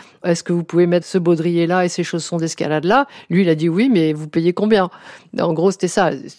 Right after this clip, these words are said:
Jamais on avait vu ça en escalade, quoi. C'est-à-dire que avoir de l'argent pour <laughs> représenter une marque, ça se faisait pas. Enfin, ça, c'était pas. Et j'ai commencé à gagner un petit peu de sous, euh, bah, grâce à Lothar, parce que c'est lui qui a négocié ça. Moi, j'aurais dit oui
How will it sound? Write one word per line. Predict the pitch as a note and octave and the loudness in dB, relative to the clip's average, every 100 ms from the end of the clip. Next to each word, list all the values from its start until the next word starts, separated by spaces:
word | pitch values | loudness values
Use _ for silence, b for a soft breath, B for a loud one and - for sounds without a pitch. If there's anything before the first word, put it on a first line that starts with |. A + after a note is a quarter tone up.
| - | -16
Jamais | D3 D3+ E3 E3 | -10 -8 -6 -2
on | F3+ | -2
avait | D3 C#3 | 0 0
vu | C#3 | -2
ça | C#3+ D3+ | -2 -4
en | C#3 | -4
escalade, | C#3+ - G#3+ F3+ | -2 0 0 0
quoi. | D#3 C#3 B B B - | -6 -14 B B B -14
C'est-à-dire | - D3 | -10 -12
que | - D#3 D3 | -10 -10 -10
avoir | - C#3+ D#3 | -10 -8 -6
de | D#3 | -4
l'argent | E3 D#3 D#3+ G#3 A#3+ D#3 F#3+ - | -4 -4 -2 0 0 -2 -8 -10
pour | E3 F#3 - - F4 - | -2 -2 -2 -2 -4 -4
<laughs> | A4 - - | -8 -6 -4
représenter | F#3 G3+ G3+ F#3 F3+ F#3 F3 | 0 0 0 -2 -4 -4 -4
une | F3+ | 0
marque, | G#3 C4 - | -2 -2 -8
ça | - D#3 | -14 -12
se | - | -14
faisait | - D3+ F#3+ | -12 -8 -8
pas. | G3 A#3 | -4 -2
Enfin, | G#3 D#3 | -2 -4
ça, | C#3+ D#3+ | -4 -4
c'était | D3+ - - D#3 | -4 -8 -8 -6
pas. | - D3+ D3 B B B B B B | -2 -2 -2 B B B B B B
Et | - E3 E3 | 2 4 2
j'ai | E3+ D#3+ | -4 -6
commencé | E3 F3 F#3+ - | -2 -2 -2 -2
à | B3+ | 0
gagner | F3+ F3+ | 2 2
un | E3+ | 0
petit | - E3+ | -2 -8
peu | E3 | -4
de | E3 | -4
sous, | - C4 C#4+ | 0 2 4
euh, | G3+ E3 E3 E3 E3+ - - | 4 6 6 4 0 -8 -10
bah, | E3+ D3 D3 | -8 -6 -6
grâce | D#3 E3+ - | -4 -4 -4
à | D3+ | -2
Lothar, | D3+ - F4 E3+ | -2 0 -2 -2
parce | D#3+ - | -8 -10
que | - D#3 | -8 -8
c'est | - D#3+ | -6 -2
lui | F3 | -2
qui | F3 | -2
a | D#3 | -2
négocié | D3 D#3+ - F3 | -4 -4 -4 -2
ça. | B3+ | 2
Moi, | G3+ | 2
j'aurais | D#3 C#3+ | 2 0
dit | D3+ | 0
oui | D3+ E3+ F#3+ | 0 0 -2